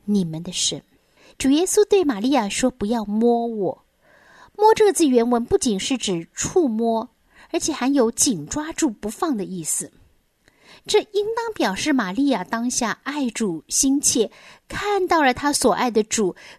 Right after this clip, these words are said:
看到他所爱的主的复活显现，恐怕他所爱的主再次失去，有很大可能性他是紧紧抓住主不放，巴不得主留在地上。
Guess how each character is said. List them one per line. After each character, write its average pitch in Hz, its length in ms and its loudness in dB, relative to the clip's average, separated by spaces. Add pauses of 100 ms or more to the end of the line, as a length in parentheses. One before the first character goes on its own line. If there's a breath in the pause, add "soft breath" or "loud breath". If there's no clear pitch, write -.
看 392 400 -2
到 311 220 2
他 302 120 -6
所 269 200 -2
爱 254 160 -2
的 233 100 4
主 214 260 -4
的 190 140 -2
复 330 320 -4
活 185 240 0
显 196 280 0
现， - 340 0 (320 loud breath)
恐 254 240 2
怕 359 280 -4 (200 soft breath)
他 - 120 -6
所 262 200 2
爱 240 120 -6
的 240 120 0
主 208 200 -4
再 349 380 -4
次 254 240 0
失 302 260 -2
去， 269 360 2 (720 soft breath)
有 277 120 2
很 302 200 0
大 269 160 -8
可 - 200 -2
能 175 200 -4
性 220 160 -4
他 233 100 -8
是 240 140 -6
紧 233 360 0
紧 247 300 0
抓 330 320 -6
住 349 180 2
主 196 200 -4
不 180 140 -14
放， 240 360 -8 (400 loud breath)
巴 403 220 -2
不 427 100 2
得 330 160 0
主 262 220 0
留 208 340 0
在 247 240 -4
地 214 180 -4
上。 175 360 -6